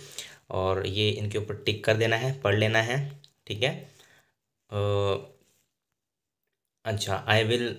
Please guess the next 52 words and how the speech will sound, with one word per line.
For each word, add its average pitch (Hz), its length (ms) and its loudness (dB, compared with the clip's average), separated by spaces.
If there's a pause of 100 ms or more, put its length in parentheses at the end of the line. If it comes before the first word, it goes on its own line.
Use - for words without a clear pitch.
(180)
not 120 280 2 (300)
claim 113 380 4
any 110 320 4
refund", 101 380 0
अगर 101 180 2
आप 104 80 4
फेल 107 180 2
होते 107 180 4
तो 120 420 0 (140)
आप 107 380 -2
क्लेम 107 400 4
नहीं 104 180 2
करोगे 104 340 0
रिफंड 95 340 -4
के 92 80 -4
लिए, 92 120 0
या 101 200 2
ऐसा 104 260 -4
लिखा 101 300 0
है, 131 140 -2 (300)
और 117 120 6
ऊपर 120 160 2
वाला 117 180 4
भी 123 60 4
देख 107 200 4
लेना, 123 340 2
इनके 117 180 -4
ऊपर 107 200 -2
टिक 107 200 2
कर 107 100 4
देना 113 160 4
है, 123 140 -2
बारह 98 220 8
सौ 98 120 -2
रुपये 98 200 -2
इसकी 110 200 -6
फ़ीस 92 320 -4
यहाँ 90 240 -4
पे - 200 0 (240)
लगेगी। 90 760 -2 (300)
ठीक 113 160 -4
है। 151 60 2
उसके 117 260 -2
बाद 113 300 4
प्रीव्यू 110 380 0
के 131 120 6
बाद 123 280 4
आपकी 110 340 -2
फ़ीस 147 460 2
यहाँ 107 200 4
पे 104 100 -2
दोस्तों 104 360 0